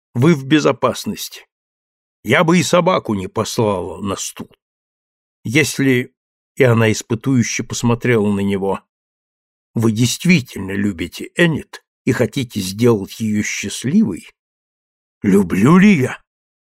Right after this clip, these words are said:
Да я женюсь на ней, если бы даже она сама это сделала и если её руки красны от крови. Пожалуй, это по-настоящему.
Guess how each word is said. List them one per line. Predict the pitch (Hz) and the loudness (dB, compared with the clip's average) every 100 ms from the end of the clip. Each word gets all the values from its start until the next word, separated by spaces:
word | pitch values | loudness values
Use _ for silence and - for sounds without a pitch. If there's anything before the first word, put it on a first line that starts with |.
| _ _ _ _ - | _ _ _ _ -6
Да | 110 | 0
я | 131 147 | 2 4
женюсь | 131 170 220 262 226 - 131 | 6 8 10 10 8 4 4
на | 139 | 4
ней, | 165 156 110 _ _ - | 6 2 0 _ _ 0
если | 156 - 160 | 2 2 2
бы | 165 | 4
даже | 165 147 165 - | 4 4 4 2
она | 165 180 175 | 2 4 2
сама | - 185 190 185 156 | 2 4 6 6 4
это | 131 139 | 2 0
сделала | 120 127 214 226 220 202 - _ | 0 2 4 4 4 4 2 _
и | 170 | 4
если | 165 160 - | 6 4 2
её | 170 165 147 160 | 4 6 6 6
руки | 151 214 180 180 | 6 4 4 0
красны | - - 165 156 170 202 | 0 2 2 2 4 6
от | 175 - | 4 2
крови. | - 139 - - - _ _ _ _ _ _ _ _ _ _ _ | 0 0 -2 -12 -20 _ _ _ _ _ _ _ _ _ _ _
Пожалуй, | 120 120 120 165 160 220 | -2 0 2 0 0 -2
это | - 175 | -2 -2
по-настоящему. | 196 196 185 - 190 120 82 - - 110 104 | 0 2 2 0 0 0 -2 -8 -6 -8 -8